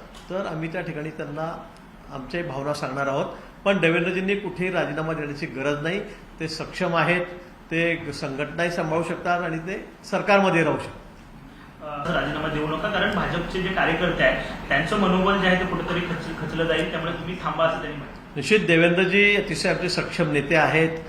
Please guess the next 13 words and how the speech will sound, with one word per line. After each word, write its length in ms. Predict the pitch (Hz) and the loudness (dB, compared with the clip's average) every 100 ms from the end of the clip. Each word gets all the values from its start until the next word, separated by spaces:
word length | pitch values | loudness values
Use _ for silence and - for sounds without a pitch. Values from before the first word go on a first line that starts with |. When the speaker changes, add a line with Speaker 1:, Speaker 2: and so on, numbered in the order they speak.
| - - - - | -12 -14 -16 -6
Speaker 1:
त्याबद्दल 340 | 143 139 139 143 | -2 0 -2 -2
कुठला 260 | 160 151 | -2 -2
दुमत 280 | 147 139 143 | 0 0 0
कोणाच्या 240 | 147 135 143 | -2 -2 -2
मनामध्ये 340 | 135 139 143 | 0 0 0
नाहीच 320 | 135 147 143 | 2 2 0
आहे 100 | 127 107 147 | -4 -6 -8
आणि 120 | 147 | -4
त्यामुळे 280 | 190 185 202 | -2 0 0
ते 440 | - 220 247 - - - - - - - | 4 2 2 -2 -10 -16 -16 -16 -16 -12
उपमुख्यमंत्रीपदी 880 | 165 196 196 196 208 196 220 202 196 | -6 0 2 2 2 2 0 0 4
असलेच 380 | 202 - 220 - | 4 8 6 8
पाहिजे. 460 | 170 131 139 180 | 4 4 2 0